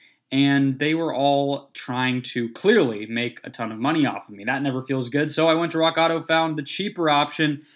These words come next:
and purchased it from there. Rock Auto is a family business who has been serving auto parts customers online for twenty years. They have a unique and remarkably easy to navigate catalog, which,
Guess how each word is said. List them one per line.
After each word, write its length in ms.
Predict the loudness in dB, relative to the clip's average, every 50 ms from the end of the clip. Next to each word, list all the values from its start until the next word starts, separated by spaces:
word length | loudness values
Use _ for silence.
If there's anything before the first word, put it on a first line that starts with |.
| _ _ _ -18
and 200 | -14 -14 -12 -6
purchased 400 | -2 -2 -2 0 0 -2 -2 -2
it 120 | -6 -6 -4
from 180 | -2 -2 -2
there. 180 | -2 -4 -4 -2
Rock 240 | 2 2 2 4 4
Auto 320 | 2 2 2 2 0 -2
is 180 | -2 -4 -2 0
a 100 | 0 -2
family 380 | -2 -2 0 0 0 0 0
business 380 | -2 -2 -2 0 0 -2 -2 -2
who 60 | -4
has 100 | -4 -4
been 120 | -6 -8
serving 300 | -6 -4 -4 -4 -4 -4
auto 180 | -2 -2 -2 -2
parts 240 | -2 -2 -4 -4 -2
customers 380 | -2 -4 -2 -2 -2 -2 -2
online 380 | -4 -4 -4 -2 0 0 0 -2
for 100 | -4 -8
twenty 300 | -10 -8 -8 -8 -6 -2
years. 440 | 0 2 2 4 2 2 0 -4 -8 -18 -20 -20 _ _
They 80 | -10 -4
have 160 | -4 -4 -4
a 80 | -4 -4
unique 480 | -4 -2 0 0 2 2 0 -2 -4
and 100 | -6 -4
remarkably 540 | -2 0 0 0 0 0 -2 -4 -4 -2 -2
easy 260 | 2 2 2 2 2
to 80 | 0 0
navigate 500 | 2 2 0 0 0 -2 -4 -4 -4 -4
catalog, 540 | 0 2 2 2 2 2 2 2 2 2 0
which, 160 | -6 -8 -8